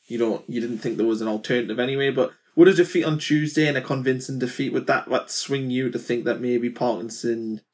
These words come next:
isn't the right man, or is your sort of feelings on changing managers more that you think it's a bit of a futile thing and often doesn't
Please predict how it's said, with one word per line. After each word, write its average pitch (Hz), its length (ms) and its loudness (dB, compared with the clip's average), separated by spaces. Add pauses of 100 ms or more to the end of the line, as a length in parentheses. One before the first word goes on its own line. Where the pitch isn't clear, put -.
(120)
isn't 139 240 2
the 113 80 -6
right 120 260 2
man, 135 260 2
or 135 140 0
is 131 100 -2
your 135 160 0
sort 131 260 0
of - 60 -12
feelings 123 340 -2
on 120 140 -2
changing 120 380 -2
managers 120 380 -2
more 113 180 -4
that 113 120 0
you 117 120 -6
think 113 220 -6
it's 117 180 -4
a 117 40 2
bit 113 180 2
of 113 120 -4
a 110 160 0
futile 117 720 -2 (200)
thing 117 280 0
and 104 220 -2 (240)
often 110 540 -2 (240)
doesn't 113 380 0